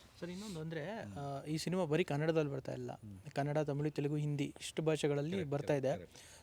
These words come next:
Speaker 1: So ಯಾಕೆ ಮಾಡ್ಬೇಕಂತ ಅನಿಸ್ತು ಸರ್? ಮಲ್ಟಿ ಲ್ಯಾಂಗ್ವೇಜ್ ಇವಾಗ ಮಾಡ್ತಾ ಇದ್ದಾರೆ, but ಆದ್ರೆ ಕೆಲವು ತಂಡದವರು ಬೇಡ,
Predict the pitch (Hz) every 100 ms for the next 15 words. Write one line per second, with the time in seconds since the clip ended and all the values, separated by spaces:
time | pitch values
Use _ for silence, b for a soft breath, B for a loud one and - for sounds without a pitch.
0 | - 165 160 208 196 180 175 156 143 139
1 | 135 127 135 139 143 156 156 151 147 147
2 | 147 135 180 226 - - 139 139 170 208
3 | 180 143 170 B B B - 156 160 196
4 | - 175 180 175 165 156 160 185 139 139